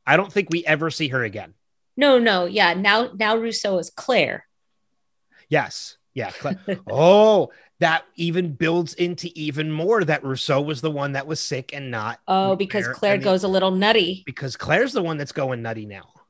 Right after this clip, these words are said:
Speaker 2: Yeah. And because she followed Christian into the woods.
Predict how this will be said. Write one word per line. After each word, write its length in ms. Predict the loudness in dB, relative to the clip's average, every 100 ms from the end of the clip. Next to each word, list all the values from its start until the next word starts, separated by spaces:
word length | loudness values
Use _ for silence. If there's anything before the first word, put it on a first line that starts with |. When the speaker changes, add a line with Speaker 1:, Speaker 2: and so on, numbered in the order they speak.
| _ _
Speaker 2:
Yeah. 300 | 4 4 2 -12 _ _
And 160 | 0 0
because 260 | 2 0
she 140 | 0 2
followed 340 | 2 2 0
Christian 340 | -2 -2 -2
into 200 | -4 -4
the 100 | -6
woods. 540 | -4 -2 -2 -6 -18